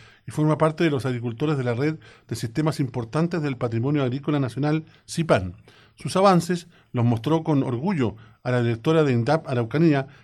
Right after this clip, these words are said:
Carolina Meyer, a quien le contó que su forma de cultivo es una tradición que heredó de su padre,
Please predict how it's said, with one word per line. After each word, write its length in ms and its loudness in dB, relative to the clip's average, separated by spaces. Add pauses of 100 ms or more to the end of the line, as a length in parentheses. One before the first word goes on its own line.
(100)
Carolina 380 2
Meyer, 380 2 (260)
a 100 -6
quien 280 4
le 120 2
contó 640 0
que 100 -8
su 140 -6
forma 320 0
de 100 2
cultivo 560 -4 (260)
es 140 -2
una 140 4
tradición 640 0
que 180 -4
heredó 420 0 (180)
de 100 -6
su 120 -4
padre, 380 4